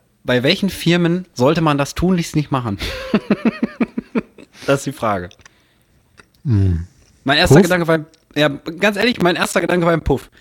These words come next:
Speaker 1: „Hier fickt der Chef noch <laughs> selbst.“ Ist irgendwie, ist irgendwie nicht so geil. <laughs>
Speaker 2: Ja, oder im Lottoladen, wo man Rubbellose kauft.
Speaker 1: „Hier rubbelt der Chef noch selber.“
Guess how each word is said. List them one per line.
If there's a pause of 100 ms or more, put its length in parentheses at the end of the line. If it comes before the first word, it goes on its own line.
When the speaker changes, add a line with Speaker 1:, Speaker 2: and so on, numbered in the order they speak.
(160)
Speaker 1:
„Hier
fickt
der
Chef
noch
<laughs>
selbst.“
Ist
irgendwie, (420)
ist
irgendwie
nicht
so
geil.
<laughs> (1700)
Speaker 2:
Ja,
oder
im
Lottoladen,
wo
man
Rubbellose
kauft. (220)
Speaker 1:
„Hier
rubbelt
der
Chef
noch
selber.“